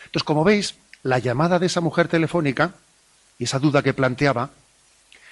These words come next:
que ella supongo que entendería muy poco de libros de teología de liberación, entendería muy poco, pero fíjate tú cómo nos ha afectado a todos esas dudas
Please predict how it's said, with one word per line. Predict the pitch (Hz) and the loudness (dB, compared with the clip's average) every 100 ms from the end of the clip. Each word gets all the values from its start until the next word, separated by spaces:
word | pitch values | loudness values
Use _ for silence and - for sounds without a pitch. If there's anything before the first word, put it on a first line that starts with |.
| - | -2
que | 135 | 2
ella | 139 | 2
supongo | - 123 143 139 | 2 2 4 4
que | |
entendería | 135 127 123 127 135 | 2 0 0 0 0
muy | 131 | 0
poco | - 147 - 123 | 2 2 4 2
de | 123 113 - - | 2 0 -6 -10
libros | 127 143 147 123 | 0 2 4 0
de | 123 | -2
teología | 123 131 135 | -2 0 0
de | |
liberación, | 127 127 120 139 131 104 | 2 2 2 2 0 -2
entendería | 113 113 113 120 135 | -4 -2 -2 2 2
muy | 127 | 2
poco, | 120 139 131 120 - _ _ _ _ - - - - - _ _ - | 2 0 0 -6 -8 _ _ _ _ -20 -20 -20 -20 -20 _ _ 0
pero | 143 135 | 2 4
fíjate | - 196 220 185 | 2 2 4 2
tú | - 190 | 2 2
cómo | 180 160 | 2 2
nos | 143 139 156 | 2 0 2
ha | 170 | 0
afectado | - 160 - 175 147 | 0 -4 2 2 4
a | 135 | 4
todos | - 170 139 165 - - _ _ _ _ - - _ _ _ - | 4 4 4 0 -6 -12 _ _ _ _ -20 -20 _ _ _ -2
esas | 143 - 160 131 | 0 2 0 0
dudas | 180 98 - - | -4 -6 -12 -18